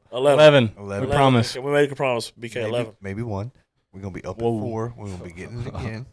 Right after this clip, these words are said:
Speaker 3: You know, I mean, you know, the boys
Speaker 1: We
Speaker 3: will
Speaker 1: have
Speaker 3: make
Speaker 1: red
Speaker 3: them
Speaker 1: lines
Speaker 3: to
Speaker 1: have been
Speaker 3: take it
Speaker 1: bought.
Speaker 3: to a trip.
Speaker 2: Yes.
Speaker 3: Red lines are ready.
Speaker 1: Red lines have been bought. The boys are going.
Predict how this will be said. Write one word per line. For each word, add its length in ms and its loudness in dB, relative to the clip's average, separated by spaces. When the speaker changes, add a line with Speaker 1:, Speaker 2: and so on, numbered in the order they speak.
Speaker 3:
You 120 -10
know, 160 -8
I 40 -12
mean, 320 -10
you 80 -20
know, 120 -20
the 80 -18
boys 500 -6
Speaker 1:
We 100 -8
Speaker 3:
will 60 -4
Speaker 1:
have 100 -4
Speaker 3:
make 80 -6
Speaker 1:
red 160 4
Speaker 3:
them 100 -2
Speaker 1:
lines 180 -2
Speaker 3:
to 40 -4
Speaker 1:
have 80 -8
been 100 0
Speaker 3:
take 40 -6
it 40 -8
Speaker 1:
bought. 260 -2
Speaker 3:
to 80 -12
a 40 -12
trip. 140 -12
Speaker 2:
Yes. 420 -4
Speaker 3:
Red 200 -6
lines 280 -18
are 80 -20
ready. 260 -18
Speaker 1:
Red 220 -6
lines 200 -2
have 80 -10
been 160 0
bought. 380 2
The 60 -20
boys 340 4
are 40 -6
going. 380 0